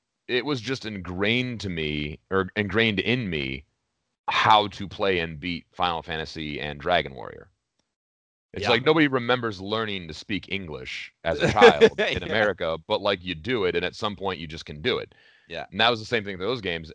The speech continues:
Speaker 1: And then I tried to, you know, essentially learn a new language here, and I was like, "Wait, I actually have to, like, talk
Speaker 2: Yeah.
Speaker 1: to these people and ask them," like, when they say, like, "Medusa lives in the cave to the south," like, you gotta listen to that shit.
Speaker 2: And re-, <laughs> yeah, retain it, and then, yeah, and, and a lot of times, uh,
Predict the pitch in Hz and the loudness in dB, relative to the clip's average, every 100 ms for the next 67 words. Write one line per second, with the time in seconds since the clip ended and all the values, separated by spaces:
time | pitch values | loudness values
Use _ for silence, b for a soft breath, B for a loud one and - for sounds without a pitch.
0 | - 95 101 92 - 98 98 95 85 80 | -10 -6 0 0 2 2 2 0 -4 -4
1 | 101 71 64 - 95 85 76 76 85 82 | -10 -10 -12 -8 -8 -8 -8 -6 -6 -6
2 | 80 78 110 90 73 80 78 78 73 73 | -4 0 0 0 -4 -6 -4 -4 -4 -4
3 | 76 76 90 78 85 92 85 78 76 - | -6 -2 0 2 2 2 0 0 0 -2
4 | 67 65 64 - _ _ _ _ _ _ | -8 -8 -10 -16 _ _ _ _ _ _
5 | _ _ _ - 90 87 82 69 82 73 | _ _ _ -2 2 2 -2 -8 -10 -8
6 | 76 76 78 - 82 80 82 76 - 87 | -4 0 0 -2 -10 -8 -6 -8 -8 -8
7 | 95 98 95 113 107 90 78 92 110 101 | -2 0 0 0 0 0 -4 -4 -6 -6
8 | 98 101 90 87 95 92 82 76 101 87 | -4 -6 -6 -4 -2 -2 -4 -2 4 4
9 | 69 69 69 80 92 90 101 - 50 - | 2 -4 -6 0 0 0 -4 -8 -12 -12
10 | - - 160 175 170 - 180 139 107 110 | -12 -6 -4 -2 -2 2 4 2 -2 -6
11 | - 147 139 135 123 120 113 143 104 107 | -4 -2 -2 -4 -6 -6 -4 0 2 0
12 | 120 131 131 143 127 135 120 117 110 - | -2 2 4 4 4 4 4 0 -6 -16
13 | - b b b b 110 104 98 95 95 | -20 b b b b 0 2 2 2 2